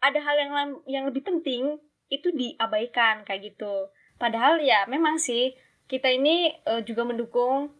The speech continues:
generasi bangsa untuk maju, untuk membawa nama baik Indonesia. Tapi padahal ini tuh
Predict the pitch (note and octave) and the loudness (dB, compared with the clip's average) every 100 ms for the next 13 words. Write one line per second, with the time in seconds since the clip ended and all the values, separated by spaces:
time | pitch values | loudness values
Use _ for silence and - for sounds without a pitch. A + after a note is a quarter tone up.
0 | _ _ - A3+ A#3 A#3 A3 G#3 G#3+ B3 | _ _ -8 -2 0 0 -2 -4 -4 -2
1 | A#3+ A#3 B3+ A3+ A3 A3+ G#3 E3+ - A3+ | -2 -2 -2 -2 -2 -2 -2 -2 -6 -6
2 | B3 A#3+ A3 A3 A3 A3 G3+ G#3 D4 - | -4 0 0 0 -2 -2 0 2 0 -4
3 | _ _ _ A#3 A#3+ A#3+ A3+ G#3+ G3 F#3+ | _ _ _ -2 -2 -2 -4 0 0 -2
4 | _ _ _ _ _ - G#4+ G4+ _ - | _ _ _ _ _ 0 0 0 _ -4
5 | C#4 E4+ F#4 F#4 F#4+ E4+ | 2 2 2 -4 -6 -6